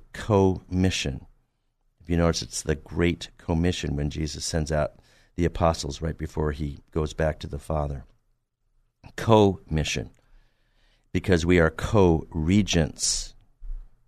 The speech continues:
co-governors with God. That's how he intended it in Gen-, in Genesis chapter one and two, and he never changed his mind. That original blueprint is still intact. But we need minute by minute, second by second guidance from the Holy Spirit, and that is called rhema.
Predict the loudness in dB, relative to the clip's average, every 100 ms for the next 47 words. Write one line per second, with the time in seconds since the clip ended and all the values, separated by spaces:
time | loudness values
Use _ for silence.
0 | _ -16 -16 -18 -6 4 6 6 4 2
1 | 2 0 -2 -6 -8 -4 0 0 2 0
2 | 0 -2 0 0 0 -2 0 -4 -6 -14
3 | -14 -8 -6 -6 -10 -12 -6 -4 -4 -8
4 | -8 -6 -4 -4 -4 -6 -4 -2 -2 -2
5 | -2 -4 -4 -4 -4 -6 -4 -4 -6 -12
6 | _ _ _ -6 -2 0 2 0 0 -2
7 | -2 -2 -4 -4 -4 0 0 -2 -4 -6
8 | -8 _ _ _ _ _ _ _ _ _
9 | _ _ _ 0 4 6 6 6 4 4
10 | 4 4 4 4 6 4 2 0 -10 _
11 | _ _ -6 -2 0 0 0 -2 0 0
12 | 2 0 0 -2 0 -2 -6 -4 -2 -2
13 | -2 -4 -4 -6 -8 -4 -4 -4 -4 -2
14 | 0 0 -2 0 2 2 2 -2 -2 -4